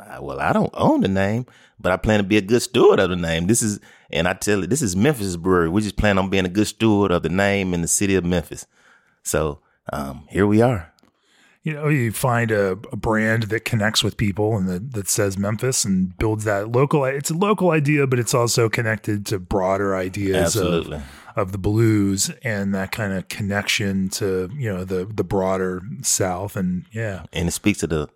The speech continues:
Speaker 1: the, the soul and funkiness of Memphis and the, you know, the fabric of Memphis is built around this awesome music scene, um, food scene, culinary scene. So yes, it kinda encapsulates the vibe of Memphis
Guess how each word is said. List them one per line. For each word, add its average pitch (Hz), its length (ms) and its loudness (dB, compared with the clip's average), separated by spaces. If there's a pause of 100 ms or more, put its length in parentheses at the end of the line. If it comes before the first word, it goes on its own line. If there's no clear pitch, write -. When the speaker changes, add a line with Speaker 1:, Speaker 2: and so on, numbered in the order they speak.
Speaker 1:
the, 80 280 -4 (560)
the - 80 -8
soul 90 420 2
and 85 140 -2
funkiness 95 480 -2
of 82 140 -2
Memphis 95 460 2
and 85 200 0
the, 73 160 -2
you 90 80 2
know, 82 160 2
the 76 140 -6
fabric 107 500 0
of 80 140 -2
Memphis 87 320 0
is 80 160 -4 (400)
built 90 220 -2
around 87 360 0
this 76 240 -6
awesome 87 320 -2
music 90 300 -4
scene, 92 500 0 (480)
um, 71 420 -8
food 95 440 -6
scene, 95 400 2
culinary 95 440 0
scene. 92 360 0
So 76 160 -4
yes, 85 340 0 (300)
it - 80 -10
kinda 92 440 2 (300)
encapsulates 90 840 0 (540)
the - 100 -6
vibe 87 340 2
of 80 100 -4
Memphis 82 680 -2